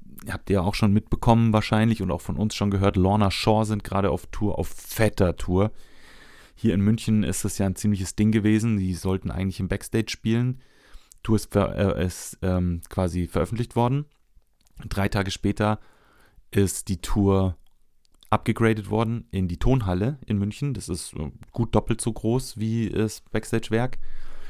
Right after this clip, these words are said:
Und weitere drei Tage später ins Zenit. Also wir sind so von einer tausendzweihundert Leute Venue, ähm, innerhalb von einer Woche in eine sechstausender Venue gewandert mit Lorna Shore.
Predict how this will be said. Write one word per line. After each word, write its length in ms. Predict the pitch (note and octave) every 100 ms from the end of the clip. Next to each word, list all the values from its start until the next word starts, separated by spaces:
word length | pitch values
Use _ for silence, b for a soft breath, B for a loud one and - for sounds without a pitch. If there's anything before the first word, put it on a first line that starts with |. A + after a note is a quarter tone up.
| B
Und 180 | - G#2
weitere 320 | F#2 A2 A2+
drei 220 | F#2+ F#2 G2
Tage 240 | G2 F#2+
später 360 | - G2 F#2 -
ins 200 | E2+ -
Zenit. 480 | F#2+ F2 F2 - - _ _ _
Also 240 | F2 E2+
wir 60 | E2+
sind 220 | E2 F#2+
so 80 | G2
von 320 | - F2+ F2 - _ _ -
einer 240 | F#2 F2 -
tausendzweihundert 880 | G2 G#2 - - F#2 F#2 F#2+ F2+ D#2+
Leute 340 | F2 G2+ E2+
Venue, 440 | F#2+ G2 G2+ A2 A2 b b b b b b b -
ähm, 280 | G2 F#2 -
innerhalb 340 | F#2+ F2 F#2
von 140 | - F2
einer 320 | F2+ F#2 D#2+
Woche 480 | F#2 - F#2 F2+ - _
in 220 | - D#2+
eine 140 | F2 E2+
sechstausender 680 | F2 - - D#2 D#2+ E2 D#2
Venue 440 | D#2+ D#2+ D#2+ D#2
gewandert 480 | - D#2 D#2+ F#2 G#2
mit 160 | F#2 F#2
Lorna 300 | F2+ F#2 F#2+
Shore. 380 | - G2 A2